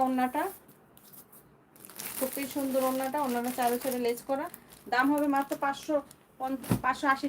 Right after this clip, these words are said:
টাকা। এটার দাম হলো ছয়শো টাকা, বিশ টাকা ডিসকাউন্ট পাবেন দশ পিস নিলে। যে কোনো ড্রেস থেকে দশ পিস যদি ড্রেস নেন তবে এটা পাঁচশো আশি টাকা করে পাবেন। ওটা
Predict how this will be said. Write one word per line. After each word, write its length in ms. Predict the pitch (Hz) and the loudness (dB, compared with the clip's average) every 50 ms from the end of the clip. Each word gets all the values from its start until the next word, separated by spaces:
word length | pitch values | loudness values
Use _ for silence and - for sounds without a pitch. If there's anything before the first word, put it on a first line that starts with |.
| 240 | -2
টাকা। 140 | 233 208 196 190 - 233 | -2 -2 -2 -4 -4 0
এটার 360 | - 285 294 294 277 247 214 | 2 4 4 4 2 0 0
দাম 180 | 233 247 269 277 294 | 0 4 6 6 6
হলো 120 | 294 302 294 - | 6 4 2 2
ছয়শো 240 | 311 302 302 311 | 2 2 2 0
টাকা, 260 | 294 285 294 294 339 - - - - - - - - 226 | 2 2 2 4 2 0 0 -2 -10 -20 -20 -20 -14 -12
বিশ 120 | 262 - - 294 | -12 -2 -2 0
টাকা 120 | 277 277 277 277 | 0 0 0 -2
ডিসকাউন্ট 320 | 277 - - 269 269 269 | -4 -4 -2 -2 0 0
পাবেন 220 | 294 269 233 240 240 | 0 0 0 0 -2
দশ 180 | 233 233 233 - - | -2 -2 -2 -4 -8
পিস 140 | - 262 - - | -12 -8 -6 -6
নিলে। 220 | 269 277 285 330 403 - - - - - - - | -4 0 0 0 0 -2 -4 -12 -20 -20 -8 -2
যে 80 | 233 247 | -2 0
কোনো 180 | 247 277 277 277 | 0 2 0 2
ড্রেস 200 | 262 254 254 269 262 - | 4 4 2 2 2 -2
থেকে 140 | 302 294 294 247 254 | -2 0 2 2 0
দশ 100 | 254 254 - | 0 0 -2
পিস 120 | - 285 240 285 | -2 -2 -2 -2
যদি 140 | 294 262 285 247 | 0 -2 0 4
ড্রেস 160 | 269 277 277 - 311 | 4 4 4 4 2
নেন 120 | 311 330 320 | 2 2 2
তবে 200 | 294 269 247 262 254 | 0 0 2 2 2
এটা 120 | 262 269 262 - | 2 0 0 0
পাঁচশো 220 | 254 247 - 277 262 | -2 -2 0 0 0
আশি 180 | 247 240 254 233 | 0 0 -2 -2
টাকা 180 | 254 240 233 220 | -2 -2 -2 -2
করে 100 | 233 214 190 214 | -4 -4 -2 -4
পাবেন। 200 | 202 196 185 185 - - - - - - - | -4 -4 -6 -6 -10 -14 -20 -20 -20 -10 -8
ওটা 200 | - 247 269 | -4 2 2